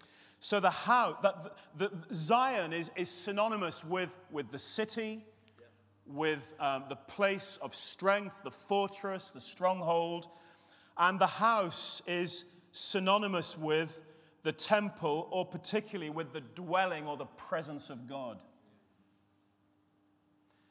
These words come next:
And I'd like us to just turn to Psalm one hundred and twenty-two, and we'll read this properly. I just want to say quite a lot about this. But my prayer for this morning is that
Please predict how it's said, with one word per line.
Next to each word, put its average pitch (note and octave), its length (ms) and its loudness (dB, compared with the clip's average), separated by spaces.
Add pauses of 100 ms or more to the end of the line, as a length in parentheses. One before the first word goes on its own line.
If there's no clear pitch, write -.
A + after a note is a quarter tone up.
(240)
And D3+ 100 -4
I'd D#3+ 80 0
like A#3 220 0
us A3+ 140 -8
to G3 100 -10
just E3+ 280 -10
turn D#3 240 -6
to C3 120 -14
Psalm C#3+ 400 -6
one D3 160 -2
hundred C3+ 300 -10
and B2+ 80 -12
twenty-two, A#2+ 720 -10 (840)
and A#2 120 -8
we'll B2 100 -2
read B2+ 240 -4
this B2 260 -6
properly. C3 380 -6
I A#2 40 -6
just A#2+ 160 -12
want A#2+ 100 -10
to A#2+ 60 -12
say B2 300 -6 (540)
quite B2+ 280 -6
a - 20 -8
lot B2+ 180 -8
about B2 300 -10
this. A2+ 280 -12
But D#3+ 220 -10 (1300)
my D#3 160 -6
prayer F#3+ 340 -4
for F#3+ 140 -12
this D#3 240 -12
morning B2+ 440 -10 (2000)
is C#3 240 -4
that D3 180 -12